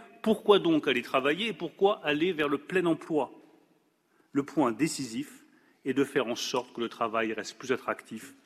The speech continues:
que les transferts sociaux. Notre modèle social doit être un filet de sécurité, pas une trappe à inactivité.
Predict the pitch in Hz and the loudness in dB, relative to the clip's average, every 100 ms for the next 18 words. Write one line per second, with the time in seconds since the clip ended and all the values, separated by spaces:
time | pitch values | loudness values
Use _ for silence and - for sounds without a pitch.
0 | - _ _ 127 123 131 117 - 127 127 | -20 _ _ -2 -2 -6 -8 -2 -2 -2
1 | - - - 139 - 123 - _ _ _ | -8 -16 -8 -6 -6 -12 -14 _ _ _
2 | _ _ _ _ _ 131 - 143 143 139 | _ _ _ _ _ -4 2 4 6 4
3 | 131 131 - 120 95 90 - _ _ _ | 2 -2 -4 -6 -6 -8 -20 _ _ _
4 | _ _ - 139 139 127 117 110 - 135 | _ _ 2 4 4 0 -2 -8 -8 -2
5 | 131 95 - - 127 107 101 107 104 - | 0 -2 -6 -4 -4 -4 -4 -6 -6 -10
6 | - _ _ _ _ _ 127 123 - - | -20 _ _ _ _ _ 4 4 2 -14
7 | - - 123 117 - - 113 - - _ | -20 -8 0 0 0 -2 -2 -4 -20 _
8 | - 110 107 - _ _ _ 190 147 - | -4 -4 -4 -14 _ _ _ 2 2 0
9 | 107 95 - - | -12 -14 -20 -20